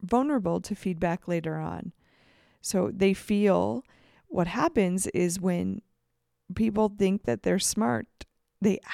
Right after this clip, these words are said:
actually feel that they don't wanna put themselves into challenging situations because it's an opportunity where they might not be seen as smart. So they actually stop trying.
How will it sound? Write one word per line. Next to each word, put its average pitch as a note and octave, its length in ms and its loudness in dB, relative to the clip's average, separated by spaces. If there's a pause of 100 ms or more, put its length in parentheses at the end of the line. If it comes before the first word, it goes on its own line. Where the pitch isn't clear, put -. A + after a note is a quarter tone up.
actually A3 460 2
feel G3 420 2
that F3 200 0
they F3 140 2
don't F3 160 2
wanna F3+ 180 2
put - 200 -4
themselves F3+ 440 -2
into E3+ 240 -2
challenging F#3 720 -2
situations F3+ 1000 -4 (520)
because F#3+ 500 0
it's G3 160 2
an F3+ 100 0
opportunity F3 720 0
where E3+ 200 0
they E3+ 160 0
might E3+ 360 0
not E3 260 -4
be F3 140 -2
seen - 340 -4
as - 160 -6
smart. - 480 -6 (360)
So - 180 -2
they F#3+ 140 4
actually D#4+ 320 2
stop - 480 -2 (260)
trying. F3 720 -2